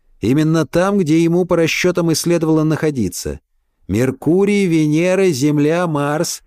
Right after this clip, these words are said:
перечислял он, «Юпитер, Сатурн, Неп-, стоп, не так. Уран, Нептун, Плутон. Точно?»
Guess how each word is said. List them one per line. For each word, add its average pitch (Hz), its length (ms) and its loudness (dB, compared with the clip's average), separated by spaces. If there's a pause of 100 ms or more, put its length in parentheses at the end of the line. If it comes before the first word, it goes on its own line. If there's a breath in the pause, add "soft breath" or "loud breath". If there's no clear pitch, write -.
(180)
перечислял 127 760 0
он, 120 180 -2 (260)
«Юпитер, 165 800 0
Сатурн, 170 640 0
Неп-, 175 240 0 (400)
стоп, - 420 -8 (540)
не 120 140 -2
так. 104 380 -6 (360)
Уран, 170 760 0
Нептун, 175 680 0
Плутон. 151 560 -2
Точно?» 190 440 -4